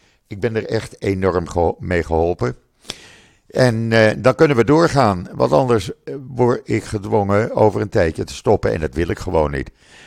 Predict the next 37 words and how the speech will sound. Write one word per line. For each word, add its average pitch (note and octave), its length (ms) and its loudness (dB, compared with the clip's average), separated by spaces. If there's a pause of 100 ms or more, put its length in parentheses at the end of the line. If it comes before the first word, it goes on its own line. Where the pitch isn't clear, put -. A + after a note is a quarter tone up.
(180)
En F2+ 280 -2
jullie A2 340 4
willen F#2 240 2
dat D#2+ 140 2
ook D#2 200 0
niet, D2 180 -10
dus E2+ 180 -4
ik F#2+ 100 -10
ga G2+ 220 0
gewoon D#2+ 360 -2
door D2 360 -2
met F2 340 -2
jullie F2 240 -2
hulp, D#2 380 -4
met E2+ 280 -6
jullie E2+ 240 -8
steun. C#2+ 460 -6 (440)
En F#2+ 120 -6
dan F2 80 0
komen E2+ 300 2
we C#2 60 -6
met C2+ 160 -6
z'n - 60 -8
allen F#2 420 0 (540)
echt, - 420 -4
eh, E2 320 -2 (180)
ja, G#2+ 300 -6
komen G#2+ 260 2
we D#3+ 60 0
er C3 60 2
wel. E2+ 280 0 (1300)
Eh, C3+ 240 8 (120)
nogmaals, D3 640 6
ik - 120 -2
blijf C3+ 200 8
iedereen C3 420 2
via A2 520 2